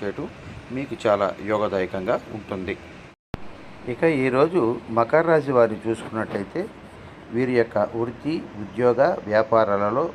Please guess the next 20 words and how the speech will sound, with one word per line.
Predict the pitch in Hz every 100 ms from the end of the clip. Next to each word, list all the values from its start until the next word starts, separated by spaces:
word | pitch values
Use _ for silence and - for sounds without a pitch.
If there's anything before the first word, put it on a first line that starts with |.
| -
మంచి | 113 123 107
ప్రోత్సాహకరమైనటువంటి | - 127 123 131 120 - 107 107 98 92
వాతావరణం | 95 95 95 101 95 95 95 101
వీరికి | 98 90 113 -
ఉంటుంది. | 107 117 113 156 - - - - - - - -
మానసికంగా | 113 151 175 - 147 131 131
వీళ్ళు | 110 113 110
ఈరోజు | 98 107 92 -
చాలా | 110 101 92 -
దృఢంగా | 107 110 101
ఉంటారు. | 98 90 101 92 92 - - - - - -
శుభ | 135 180
కార్యక్రమంలో | 180 139 123 120 120 117 107
పాల్గొనేదానికి | 107 107 104 101 104 95 98 95 170
అవకాశం | 104 107 107 104 101 87
ఎక్కువగా | 107 107 101 107
ఉంది. | 107 120 226 - - - - -
బంధుమిత్రులతో | 107 139 180 139 117 117 107 107
కలిసి | - 101 98 117 92 - - - - - -
కొన్ని | 117 113